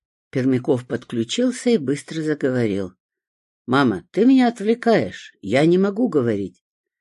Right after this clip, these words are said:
«Матери ты обязан отвечать всегда, даже когда будешь находиться в подводной лодке. В какое время ты освободишься?» «Примерно через час». «На парковке возле института тебя будет ждать Макс.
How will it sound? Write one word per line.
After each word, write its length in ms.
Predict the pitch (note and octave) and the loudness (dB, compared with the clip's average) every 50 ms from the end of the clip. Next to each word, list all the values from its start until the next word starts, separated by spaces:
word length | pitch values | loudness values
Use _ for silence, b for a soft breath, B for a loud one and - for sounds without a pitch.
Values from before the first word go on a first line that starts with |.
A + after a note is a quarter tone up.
| _ _ _ _ - | _ _ _ _ -4
«Матери 520 | F#3 G3+ A#3 A#3+ B3 - D#3+ C3+ B2 A#2 | 0 0 0 0 0 -2 -4 -2 -2 -2
ты 180 | - - D3 C#3+ | -2 0 2 2
обязан 500 | C3+ C3 C#3+ E3 F#3 F#3 - F#3+ D3 C#3 | 2 2 2 0 0 0 0 0 0 0
отвечать 540 | C3+ - - - A#2 A#2+ - E3+ E3 E3 - | -2 -4 -6 -8 -8 -6 -4 -6 -6 -6 -8
всегда, 560 | - - - D#3 C#3+ C3 A2+ A2+ A2 G2 - _ _ _ _ _ _ _ _ _ | -10 -8 -8 -6 -6 -4 -4 -4 -4 -4 -8 _ _ _ _ _ _ _ _ _
даже 300 | - F3 G#3 G#3 F3 D#3+ | -6 -2 0 0 0 0
когда 340 | D3 D3+ C#3 C3+ C#3 C#3+ C#3 | -4 -4 -6 -4 -2 -2 -2
будешь 320 | - A#2 G#2 A2+ G2+ - - | -2 -4 -6 -8 -8 -10 -8
находиться 580 | - A#2+ B2 E3+ F3+ F3 C4+ C4 - - - | -8 -8 -6 -4 -2 0 0 -2 -2 -4 -10
в 120 | A#2 - - | -8 -6 -6
подводной 520 | A2+ A2+ A#2+ C3+ E3 F3+ D3+ D3 D3 D#3 | -6 -4 -4 -2 -4 -2 0 0 0 0
лодке. 540 | C#3+ B2+ A#2 G#2+ - - - - - - _ _ _ _ _ _ _ _ _ _ _ _ _ | 0 0 -2 -4 -4 -8 -18 -18 -18 -18 _ _ _ _ _ _ _ _ _ _ _ _ _
В 60 | _ | _
какое 360 | - G#3+ G3 - C#4+ C#4 B3+ A3 | -6 -6 -2 2 4 4 4 4
время 320 | E3 D3+ C3 A#2+ A#2+ A2+ | 2 2 2 2 2 0
ты 160 | - - B2 | -2 -4 -6
освободишься?» 1000 | A#2 A2 - - - C3 C3+ C#3 C#3 C3+ C#3 C3+ A#2 - - - - - - - _ _ _ _ _ _ _ _ _ _ _ | -6 -6 -8 -10 -12 -8 -4 -2 -2 -2 -2 -6 -10 -10 -14 -14 -16 -16 -18 -20 _ _ _ _ _ _ _ _ _ _ _
«Примерно 560 | - B2 - E2+ F2+ G#2 A#2+ C#3+ E3 E3+ E3 | -16 -12 -10 -8 -6 -4 -2 -2 -2 -2 -2
через 400 | E3+ - E3+ C3 A2 F#2+ - - | -4 -6 -8 -8 -8 -10 -12 -14
час». 420 | - - F2+ G2 A2+ A#2+ - - _ _ _ _ _ _ _ _ _ _ _ _ _ _ - | -12 -8 -6 -6 -6 -8 -10 -20 _ _ _ _ _ _ _ _ _ _ _ _ _ _ -6
«На 140 | C3 C3+ | -6 -4
парковке 580 | C3 C#3+ D3+ C#3+ - - G3+ F3 - - - C#3+ | 0 0 -2 -2 -2 -4 -4 -4 -4 -6 -8 -6
возле 360 | C3 D#3+ D#3 C3 C3 C3 A2+ A2 | -2 -2 -2 -2 -2 -4 -2 -2
института 680 | A2+ A2+ - - - C#3+ - - B3 B3+ B3 - C#3 | -4 -4 -8 -10 -12 -10 -8 -4 -6 -4 -4 -4 -6
тебя 380 | B2+ - A#2+ A2+ A2+ D#3 F3 | -6 -6 -6 -6 -4 -4 -6
будет 320 | F#3 F#3+ F#3+ E3 D3 C3+ B2 | -6 -6 -6 -8 -8 -8 -10
ждать 400 | B2+ A2+ A#2 C3 C#3+ C#3+ - - | -10 -12 -10 -10 -10 -10 -8 -6
Макс. 480 | A2 G#2+ G#2 G#2 - - - - - | -4 -4 -4 -4 -6 -10 -18 -20 -20